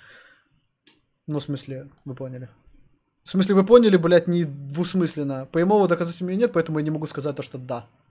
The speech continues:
Так что нет. У меня этого нету доказательств. По идее, рай для ботов там будет, это не о том.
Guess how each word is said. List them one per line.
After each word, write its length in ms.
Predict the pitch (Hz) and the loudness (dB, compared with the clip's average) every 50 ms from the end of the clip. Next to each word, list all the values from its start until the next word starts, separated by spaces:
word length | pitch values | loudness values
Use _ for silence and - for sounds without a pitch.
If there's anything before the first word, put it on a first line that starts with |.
| _ _ | _ _
Так 140 | _ - 139 | _ -12 -12
что 140 | - - 143 | -10 -10 -10
нет. 240 | 131 127 123 _ - _ _ _ _ _ _ _ _ _ _ _ _ _ _ _ _ _ _ _ _ _ _ _ _ _ | -12 -12 -14 _ -20 _ _ _ _ _ _ _ _ _ _ _ _ _ _ _ _ _ _ _ _ _ _ _ _ _
У 60 | _ 143 | _ -8
меня 240 | 143 139 143 139 139 | -6 -4 -2 -4 -4
этого 180 | 139 147 135 | -4 -6 -6
нету 240 | 135 135 131 123 143 | -6 -6 -8 -8 -10
доказательств. 640 | 135 135 - 135 127 127 127 135 123 - - - _ _ _ _ _ _ _ - - - _ _ _ _ _ _ _ _ _ _ _ _ _ _ _ - - - | -12 -10 -12 -10 -12 -10 -12 -12 -14 -16 -18 -20 _ _ _ _ _ _ _ -20 -20 -20 _ _ _ _ _ _ _ _ _ _ _ _ _ _ _ -20 -20 -10
По 120 | - 156 147 | -6 -6 -4
идее, 200 | 139 156 151 147 | -2 -2 -2 0
рай 160 | 139 139 131 | 0 0 0
для 100 | 123 123 | -2 -6
ботов 280 | 127 151 180 180 185 | -6 -8 -8 -8 -10
там 140 | - - 151 | -12 -12 -12
будет, 180 | 147 147 139 151 | -12 -12 -12 -14
это 280 | 139 135 _ - 131 127 | -16 -16 _ -14 -12 -12
не 120 | 127 123 | -12 -12
о 60 | 120 | -14
том. 300 | 123 _ - 185 185 175 | -12 _ -6 -6 -6 -8